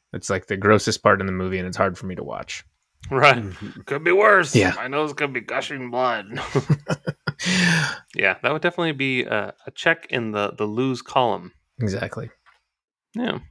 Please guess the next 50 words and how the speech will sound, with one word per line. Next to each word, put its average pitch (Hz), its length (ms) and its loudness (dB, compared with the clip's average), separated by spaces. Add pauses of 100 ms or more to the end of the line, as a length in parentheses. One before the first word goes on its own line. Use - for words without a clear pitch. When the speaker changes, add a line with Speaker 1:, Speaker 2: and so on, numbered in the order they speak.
(680)
Speaker 2:
What 143 100 4
about 143 80 8
you? 131 160 8
What - 80 -6
have - 220 -10
you 135 80 2
been 123 80 2
watching? 113 260 2
Speaker 1:
So, 135 320 8
um, 131 280 4
I 127 140 4
watched 151 340 4
Goodfellas 110 640 4
because 107 260 0
it'd 98 120 -2
been 110 120 2
a 101 60 2
long 104 180 2
time 107 220 0
since 104 180 -6
I've 101 100 -6
seen 113 200 -2
it, 123 140 -2
and 107 100 -6
holy 139 360 8
crap, 92 380 0
I 120 60 4
forgot 117 260 6
how 104 180 4
amazing 98 360 -4
that 71 140 -8
movie 71 260 -8
is. 90 340 -8
It's - 160 -2
so 120 460 10
goddamn 71 560 -6
good. 90 260 -12 (580)
Um, 92 280 -6
and 120 120 2
then 127 100 4
I've 120 80 4
been 131 100 4
watching 135 260 4
a 139 40 4
lot 139 160 6
of 107 80 4
Hot 120 240 4
Ones 95 600 -4
on 101 260 -6
YouTube. 98 380 -2